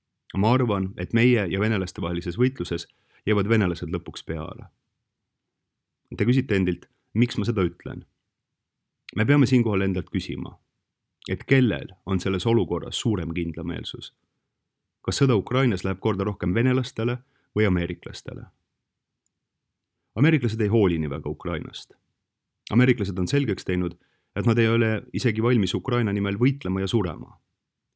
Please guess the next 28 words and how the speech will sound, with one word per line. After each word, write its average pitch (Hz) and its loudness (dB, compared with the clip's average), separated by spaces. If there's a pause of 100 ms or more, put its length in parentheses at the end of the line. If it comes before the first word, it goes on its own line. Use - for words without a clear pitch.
Seega 113 -2 (380)
ei 113 6
ole 120 4
see 87 -6
meie 82 -4
jaoks 85 -6
sedavõrd 85 -6
oluline. 85 -6 (1200)
Venelased 110 0 (360)
on 98 0
aga 95 0
teinud 101 0
selgeks, 95 -4 (180)
et - -6
nende 110 2
jaoks - -10 (160)
on 90 0
tegu 107 0
eksistentsiaalse 98 -4
ohuga. 78 -10 (1120)
Minu 101 2
oletus 104 -2
on, 120 2 (520)
et 98 -2
mida 104 2
rohkem 110 -2
olukord 90 0
eskaleerub, 98 -2